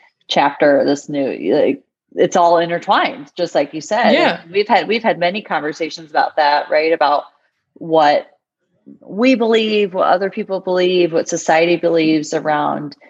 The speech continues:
Speaker 1: bodies and what's seen as acceptable versus unacceptable.
Speaker 2: Oh, yeah. Like, a hundred percent. A hundred percent.
Speaker 1: So talk us through, what were you feeling,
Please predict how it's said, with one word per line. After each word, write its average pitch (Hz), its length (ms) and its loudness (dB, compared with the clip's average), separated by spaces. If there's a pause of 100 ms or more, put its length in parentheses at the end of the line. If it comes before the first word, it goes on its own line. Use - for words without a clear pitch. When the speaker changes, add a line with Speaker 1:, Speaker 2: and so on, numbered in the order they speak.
(320)
Speaker 1:
bodies 151 880 0
and 156 600 -2 (100)
what's 160 340 0
seen 156 320 0
as 143 160 2
acceptable 143 760 0
versus 135 600 -4
unacceptable. - 880 -2 (480)
Speaker 2:
Oh, 202 140 0
yeah. 175 320 0 (180)
Like, 180 140 0
a - 40 -2
hundred 185 220 -2
percent. 185 400 -8 (720)
A 196 60 -6
hundred 190 460 -4
percent. - 460 -10 (840)
Speaker 1:
So - 260 -2 (160)
talk 277 320 0
us 403 160 -2
through, 233 480 0
what 233 380 -2
were 359 100 -4
you 330 160 2
feeling, 160 920 -4